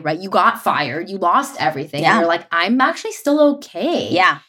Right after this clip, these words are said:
Speaker 1: So I think, is that kind of the foundation you began to build your business? Because you no longer were trying to build the business in order to keep up with anyone. You were just doing it out of pure love.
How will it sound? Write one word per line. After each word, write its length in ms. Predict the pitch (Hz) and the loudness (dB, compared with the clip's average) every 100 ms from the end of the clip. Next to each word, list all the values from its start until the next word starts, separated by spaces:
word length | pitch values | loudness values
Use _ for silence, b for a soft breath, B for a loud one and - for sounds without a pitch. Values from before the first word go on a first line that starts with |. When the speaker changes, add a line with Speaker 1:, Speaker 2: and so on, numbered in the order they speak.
| _ | _
Speaker 1:
So 200 | - 202 | -2 2
I 200 | 190 190 | 2 0
think, 360 | 233 254 254 196 | 0 0 0 -4
is 140 | 196 | -2
that 240 | 185 180 | 2 2
kind 240 | 220 220 220 | 0 -4 -4
of 140 | 202 - | -6 -8
the 140 | 180 | -8
foundation 580 | - 175 165 156 156 180 | -2 -4 -4 -8 -8 -12
you 120 | 170 | -14
began 360 | 156 165 151 156 | -10 -6 -4 -4
to 80 | 160 | -4
build 220 | 147 151 | -4 -4
your 100 | 143 | -6
business? 420 | 131 143 233 269 | -6 -4 -2 -2
Because 220 | 208 185 | -2 -6
you 100 | 185 | -6
no 180 | 185 185 | -4 -2
longer 240 | 196 214 | 0 0
were 80 | 214 | -2
trying 240 | 196 170 165 | -2 -2 -4
to 80 | 170 | -4
build 220 | 160 156 | -4 -6
the 60 | |
business 460 | 151 233 285 233 180 | -4 -2 0 -2 -4
in 80 | 151 | -6
order 100 | 170 | -8
to 100 | 151 | -8
keep 240 | - 170 | -10 -2
up 220 | 160 160 185 | 0 0 0
with 200 | 165 - b b b | -2 -4 b b b
anyone. 600 | 170 185 320 208 104 127 | 0 2 4 2 0 -4
You 100 | 170 | -6
were 140 | 175 175 | -4 -4
just 280 | 180 170 156 | -4 -4 -4
doing 320 | 160 214 220 | -2 0 2
it 120 | 170 | 2
out 160 | 156 156 | 2 0
of 180 | 156 156 _ - | -4 -8 _ -14
pure 260 | - 170 | -4 -2
love. 540 | 160 143 - - - | 0 0 0 -2 -6